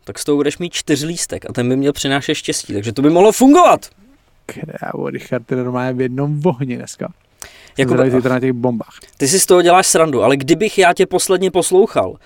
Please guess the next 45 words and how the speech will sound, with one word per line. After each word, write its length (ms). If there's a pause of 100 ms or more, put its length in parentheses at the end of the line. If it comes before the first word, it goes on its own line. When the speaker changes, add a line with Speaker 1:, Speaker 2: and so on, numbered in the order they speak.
(280)
Speaker 1:
kdy 180
to 120
bylo? 260
To 120
nebylo 280
posledně, 460
ale 100
možná 240
předposledně, 540
ne? 120
Jak 140
jsi 120
říkal, 460 (300)
že 120
na 120
zápas 520 (400)
Plz-, 440
Plzeň-Pardubice 1200 (380)
dáš 400
výhru 300
Plzně. 440 (2000)
Já 100
jsem 160
to 60
Speaker 2:
Hmm. 100
Speaker 1:
neslyšel, 480
já 80
jsem 180
to 80
dal 200
na 100
tiket 320
a 60
tohle 240
byl 120
jeden 400
jediný 320
zápas, 320
který 240
mi 100
nevyšel 360
a 40
jenom 200
kvůli 200
tomu, 420